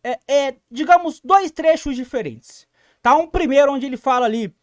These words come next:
sobre contratações, outros assuntos.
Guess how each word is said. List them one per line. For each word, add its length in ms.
sobre 300
contratações, 840
outros 320
assuntos. 600